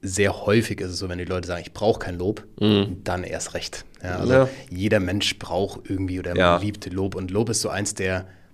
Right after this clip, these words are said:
Speaker 1: es kostet nichts, aber es bringt Millionen.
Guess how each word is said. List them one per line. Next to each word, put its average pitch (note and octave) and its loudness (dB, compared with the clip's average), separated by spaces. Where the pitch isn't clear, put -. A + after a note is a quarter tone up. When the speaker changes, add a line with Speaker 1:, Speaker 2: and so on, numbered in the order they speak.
Speaker 1:
es - -8
kostet C3 4
nichts, - 2
aber F#2 -2
es F2+ 0
bringt F#2+ -2
Millionen. F2 -6